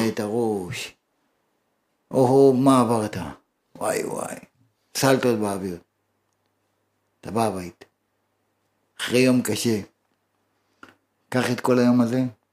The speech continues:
כל מה שעברת, את כל הדברים הלא טובים, תגיד, "אני זורק אותם בחוץ, אני משאיר אותם בחוץ, עד למחר." עכשיו אני נכנס הביתה עם חיוך. כי בני ביתי לא אשמים, כמו שעברתי היום.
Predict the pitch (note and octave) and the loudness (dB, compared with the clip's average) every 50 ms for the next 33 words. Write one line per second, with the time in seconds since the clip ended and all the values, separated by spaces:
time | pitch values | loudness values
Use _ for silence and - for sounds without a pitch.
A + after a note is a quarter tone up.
0 | _ - - - C#3+ D3+ D3 C#3 C#3 - C3 A#2 A#2 A2 A#2 A#2 A2+ A2+ - A#2+ | _ -4 0 2 2 2 2 0 0 0 0 0 0 0 0 -2 -2 -2 -4 -6
1 | A#2+ A#2 - _ _ _ _ _ _ _ _ _ _ _ _ _ - - B2+ B2+ | -8 -10 -12 _ _ _ _ _ _ _ _ _ _ _ _ _ -2 0 2 2
2 | A#2+ A2+ A#2 A#2 A2 A#2 A#2+ A#2 A2 G#2+ A2 G#2+ - A2 A2 A#2+ A#2+ A2+ - _ | 2 2 0 0 0 0 0 0 0 0 -2 -4 -4 -4 -4 -4 -6 -8 -10 _
3 | _ _ _ _ _ _ _ _ _ _ _ _ _ _ _ _ - - E2 F#2+ | _ _ _ _ _ _ _ _ _ _ _ _ _ _ _ _ -16 -14 -10 -6
4 | A2+ B2+ B2+ A#2+ - - _ _ _ - F2+ F#2+ A2 G#2 F#2 G2 F2+ G#2 A2+ - | -4 -2 -4 -4 -6 -12 _ _ _ -14 -10 -8 -8 -8 -8 -10 -10 -8 -8 -8
5 | - G#2+ G#2+ G#2 G2 - - - - _ - - - G#2+ B2 B2+ B2 A2+ - - | -8 -8 -8 -8 -8 -10 -12 -14 -16 _ -20 -14 -8 -4 -2 -2 -2 -2 -4 -4
6 | A2+ A2 A2+ G#2+ B2 A#2+ A#2 G2+ F#2+ - - G#2+ - - _ _ _ _ _ - | -4 -4 -4 -2 -2 -2 -2 -4 -6 -8 -8 -10 -10 -12 _ _ _ _ _ -6
7 | A#2+ B2+ C3+ C3+ A#2+ G#2 - - E2 - - _ _ _ _ _ - - _ _ | -4 0 0 0 0 0 -4 -6 -8 -12 -16 _ _ _ _ _ -20 -20 _ _
8 | _ _ - - - _ _ _ _ - - - - B2+ C3+ C#3+ C#3 B2+ A#2+ A#2 | _ _ -20 -20 -20 _ _ _ _ -14 -12 -6 -2 0 2 2 2 2 0 0
9 | A2+ G2+ - - G#2+ - - G2+ G2 G#2+ A2 G#2+ - G2+ G2 F#2+ - - G2 F#2+ | -2 -2 -4 -6 -8 -8 -8 -8 -6 -6 -6 -6 -6 -8 -6 -4 -4 -4 -4 -4
10 | F2 D#2+ - - - - - _ _ _ _ _ _ _ _ _ _ _ _ _ | -6 -8 -10 -12 -14 -16 -18 _ _ _ _ _ _ _ _ _ _ _ _ _
11 | _ _ _ _ _ _ _ _ _ _ _ _ _ _ _ _ _ _ _ _ | _ _ _ _ _ _ _ _ _ _ _ _ _ _ _ _ _ _ _ _
12 | - - G2+ G2 B2 C3 B2+ A#2 A2+ A2 - B2 A#2 A#2 A2+ A#2 A2 - - A2+ | -10 -8 -6 -2 -2 0 0 0 0 -2 -2 0 0 0 0 0 0 -2 -2 -2
13 | A2 A2+ A2 G#2+ G2+ F2+ - - F2+ F#2 F#2+ - G2+ F#2+ F#2 F#2+ F#2 F2+ - E2+ | 0 0 0 -2 -2 -4 -8 -10 -8 -8 -6 -4 -4 -4 -4 -6 -8 -10 -10 -12
14 | E2+ F2+ F2 E2+ | -12 -10 -10 -10